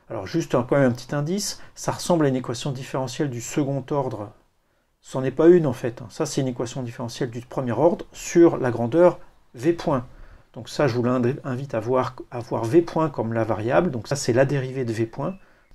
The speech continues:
Et on a du coup une équation différentielle du premier ordre à coefficient constant sur V point. Et quand on le fait, on trouve qu'effectivement, voilà, euh, voilà la solution générale où j'ai introduit la,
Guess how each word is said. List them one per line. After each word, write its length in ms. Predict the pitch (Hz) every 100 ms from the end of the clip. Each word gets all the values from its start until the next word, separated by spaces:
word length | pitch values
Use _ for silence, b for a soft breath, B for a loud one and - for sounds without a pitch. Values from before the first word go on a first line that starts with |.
| -
Et 80 | 123
on 140 | 120
a 80 | 117
du 120 | 127
coup 160 | 143 147
une 80 | 131
équation 360 | 123 120 -
différentielle 540 | 120 - 123 107 - 107
du 120 | 110 -
premier 320 | - 170 160
ordre 320 | 147 139 127 -
à 80 |
coefficient 520 | 143 135 117 - - 123
constant 440 | 117 - 165 190 B B B
sur 280 | - - 190
V 140 | 147 147
point. 220 | - 117 - _ _ _ _ _ _ b b b b b b
Et 60 |
quand 240 | 127 156 143
on 60 |
le 60 | 131
fait, 320 | - 143 165
on 100 | 165
trouve 300 | 120 - 156
qu'effectivement, 680 | - 117 117 - - 117 127
voilà, 280 | 131 120 127
euh, 520 | 135 110 107 104 110 123
voilà 240 | 127 135 139
la 80 | 120
solution 520 | - 113 113 - 127
générale 440 | 123 107 95 139
où 60 | 131
j'ai 100 | 107
introduit 360 | 110 123 110
la, 200 | 117 107